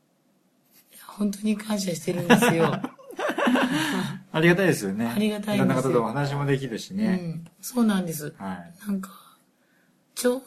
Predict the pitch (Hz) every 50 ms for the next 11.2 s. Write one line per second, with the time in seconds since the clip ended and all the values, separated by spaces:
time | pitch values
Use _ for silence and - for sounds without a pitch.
0 | - 226 247 254 247 233 190 - - - - 208 220 226 247 - - _ - -
1 | 220 214 214 220 220 226 226 214 190 160 139 - 196 - - - - - _ _
2 | _ _ _ _ - - - - 196 196 214 220 220 220 220 - - - 202 202
3 | 214 208 202 185 170 156 - - - _ _ _ _ - 165 170 165 151 143 139
4 | - 147 143 147 139 - 170 170 - - 160 156 - - - - 170 170 170 165
5 | 170 175 170 156 156 147 143 139 - - - 151 156 156 151 139 139 - - -
6 | _ - - _ _ - 104 101 95 - - 92 90 85 - _ _ _ _ _
7 | _ _ 170 180 190 185 165 170 - - _ _ _ _ _ _ _ _ _ _
8 | _ _ _ _ _ _ _ _ _ _ _ _ _ _ _ - - - 196 190
9 | 220 220 226 226 214 - - 226 220 220 214 226 - - - - - 220 202 208
10 | 185 180 151 147 - - - 175 175 170 - - - 170 170 170 165 175 175 160
11 | - 202 95 -